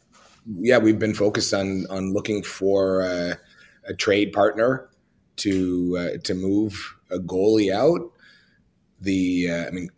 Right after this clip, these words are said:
the goaltending market hasn't been very active, as we know. Um, <clears throat> I think there's, uh, and then, listen, there's so many, th-, there are different elements to moving a goalie than just saying, "Hey, we got a goalie." You don't put a for sale sign outside your house and your,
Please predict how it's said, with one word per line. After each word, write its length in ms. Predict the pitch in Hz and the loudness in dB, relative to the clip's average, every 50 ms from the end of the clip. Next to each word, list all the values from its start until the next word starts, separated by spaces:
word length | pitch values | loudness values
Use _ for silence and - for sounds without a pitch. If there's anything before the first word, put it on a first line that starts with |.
| _ | _
the 80 | 85 90 | -18 -10
goaltending 420 | 85 90 98 98 104 101 98 92 | -6 -6 -6 -4 -4 -6 -4 -4
market 300 | 90 92 101 - 113 - | -2 -4 0 0 0 0
hasn't 440 | - - 95 90 87 92 85 78 - _ _ _ _ _ _ _ _ _ _ _ 85 | 0 -4 -4 -6 -6 -6 -8 -8 -12 _ _ _ _ _ _ _ _ _ _ _ -10
been 280 | 78 92 90 92 92 87 | -8 -8 -8 -8 -10 -10
very 260 | 90 95 90 90 87 | -6 -6 -4 -4 -4
active, 340 | 87 92 101 - - 117 101 | -4 -4 -2 -2 -2 0 0
as 140 | 98 87 87 | 0 -2 -2
we 140 | 92 90 85 | -6 -6 -6
know. 560 | 82 85 87 95 107 127 143 139 - - - _ _ - | -8 -6 0 2 4 4 4 4 0 -8 -18 _ _ -18
Um, 480 | 85 87 85 82 82 82 80 82 80 78 - _ | -14 -14 -12 -12 -12 -12 -10 -10 -10 -10 -12 _
<clears throat> 140 | _ _ _ 139 147 151 - - _ - | _ _ _ 0 0 0 -2 -10 _ -8
I 40 | |
think 300 | 107 - - 101 101 95 | -6 -2 0 -2 -2 0
there's, 440 | - 90 87 87 87 87 82 - - | -2 -2 0 0 -2 -2 -2 -2 -2
uh, 300 | 92 87 87 85 85 82 82 _ | -2 -2 -4 -4 -6 -10 -6 _
and 100 | 110 117 | -2 0
then, 200 | 120 123 113 120 - - - - - _ - | 0 -2 -2 -6 -12 -20 -20 -20 -20 _ -6
listen, 180 | 107 - 113 | -4 -2 0
there's 160 | 101 90 - - | 0 0 0 2
so 100 | 123 101 | 2 2
many, 560 | 127 123 - 110 104 101 98 95 92 85 - - _ _ _ _ _ _ _ _ _ _ _ _ _ _ _ _ _ 98 | 4 4 2 2 2 2 2 2 2 0 -4 -8 _ _ _ _ _ _ _ _ _ _ _ _ _ _ _ _ _ -12
th-, 120 | 101 - - | -12 -4 0
there 160 | 117 113 110 | 2 2 2
are 100 | 101 92 | 2 2
different 340 | - - - - 123 - - | 0 0 2 2 0 0 0
elements 800 | - 92 104 104 104 98 95 87 87 85 - - - - - - _ _ _ | -6 -2 0 0 0 0 -2 -6 -4 -2 0 0 0 -2 -4 -8 _ _ _
to 100 | - 98 | -6 -2
moving 320 | 98 104 104 95 95 92 | 0 0 0 0 -2 -4
a 40 | 90 | -6
goalie 500 | 85 78 90 98 110 110 101 95 90 85 | -6 -4 0 2 4 4 4 2 -2 -4
than 220 | 85 87 85 85 | -6 -6 -6 -6
just 240 | 80 85 87 87 - | -6 -6 -4 -4 -2
saying, 160 | - 90 90 | -2 -4 -4
"Hey, 180 | 90 101 101 98 | -2 -2 -2 0
we 100 | 95 98 | 0 0
got 120 | 95 98 92 | 0 -2 -2
a 60 | 87 | -4
goalie." 360 | 85 90 92 95 95 95 92 | -4 -2 -2 0 0 0 0
You 80 | 92 90 | -2 -2
don't 140 | 92 90 - | -4 -4 -4
put 100 | - 92 | -4 -4
a 60 | 87 | -4
for 140 | - - 87 | -4 -6 -6
sale 280 | - - 92 90 95 95 | -4 -2 -2 -2 -2 -2
sign 220 | - 95 90 90 | -2 -4 -6 -6
outside 420 | 90 90 87 - - 90 87 90 85 | -6 -8 -6 -6 -4 -4 -4 -2 -4
your 80 | 87 | -4
house 280 | - 92 95 101 98 - | -2 0 -2 -2 -2 -4
and 140 | 87 87 85 | -4 -4 -4
your, 300 | 85 85 85 85 82 | -4 -4 -4 -6 -8